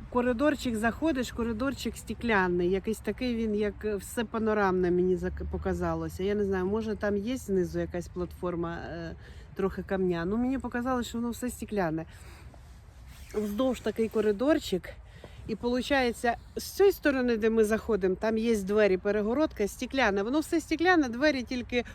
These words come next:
ободочок ш-, стекляні, що теж є там двері, можна зайти. І з кімнати можна туди зайти. Вони, оцей коридорчик переділений на дві часті,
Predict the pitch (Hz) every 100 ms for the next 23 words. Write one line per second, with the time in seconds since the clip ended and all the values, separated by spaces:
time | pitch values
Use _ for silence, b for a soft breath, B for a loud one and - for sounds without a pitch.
0 | - 247 220 233 302 - 226 - 190 -
1 | 220 240 269 262 214 - 202 226 220 202
2 | B B - 226 233 233 220 202 202 180
3 | 190 202 214 208 214 - 165 B B B
4 | 277 339 - 349 294 247 208 226 220 208
5 | 208 196 202 208 208 208 - 185 170 B
6 | B 202 247 302 302 269 262 240 247 247
7 | 349 - 254 - 233 247 233 262 233 233
8 | 220 202 220 - 339 359 - -